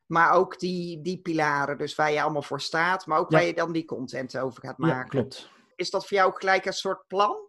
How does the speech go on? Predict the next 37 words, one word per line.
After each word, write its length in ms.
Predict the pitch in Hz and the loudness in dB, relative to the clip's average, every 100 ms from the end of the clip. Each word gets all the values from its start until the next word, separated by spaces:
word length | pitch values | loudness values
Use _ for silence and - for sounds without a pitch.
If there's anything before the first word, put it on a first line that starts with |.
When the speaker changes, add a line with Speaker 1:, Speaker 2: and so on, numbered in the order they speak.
| _ _ - | _ _ -10
Speaker 1:
Dus 200 | 170 185 | -4 2
ook 200 | 185 185 | 2 0
van 220 | 190 170 | -6 -6
op 120 | 165 | -4
welke 320 | 180 175 175 | -2 -2 -4
kanalen 440 | - 175 175 170 170 | -6 -6 -4 -4 -6
je 60 | |
het 100 | 175 | -6
dan 160 | 175 165 | -4 -4
nog 160 | 175 170 | -6 -6
meer 220 | 175 170 | -6 -4
gaat 240 | 180 175 | -4 -6
verspreiden? 760 | - - - 190 220 - 381 392 _ _ _ _ - - - - | -8 -12 -4 -2 -2 -4 -10 -12 _ _ _ _ -20 -20 -12 -2
Speaker 2:
Nee, 340 | 139 139 143 | 2 4 4
want, 220 | 143 131 | 2 -2
eh, 920 | 135 131 131 131 127 127 127 127 127 127 | 0 2 2 2 2 0 2 4 4 4
eh, 60 | |
nee, 280 | 127 131 139 | 4 4 4
ja, 160 | 131 135 | 4 4
goed, 200 | 139 135 | 4 4
de, 400 | 135 120 123 123 | 2 -2 -2 2
de 160 | 131 | 2
kana-, 360 | - 135 139 139 | 2 0 0 -2
ik 180 | 131 - | -6 0
probeer 380 | 139 135 180 | 4 6 4
gewoon 320 | - 139 139 135 | 4 2 4 4
daarin 560 | 143 143 139 135 127 127 | 4 2 2 2 2 2
de 120 | 123 123 | 0 2
kanalen 440 | 127 135 156 139 | 4 4 2 0
te 140 | 123 | -2
pakken 400 | - 139 135 123 | 2 2 4 2
waar 200 | 120 123 | 2 2
je, 280 | 123 120 123 | 2 0 -2
waar 240 | 120 123 120 | 0 0 0
je 140 | 117 | 0
bereik 500 | 120 117 143 - - | 2 2 2 -2 -8
kunt 360 | - 165 170 | 0 2 2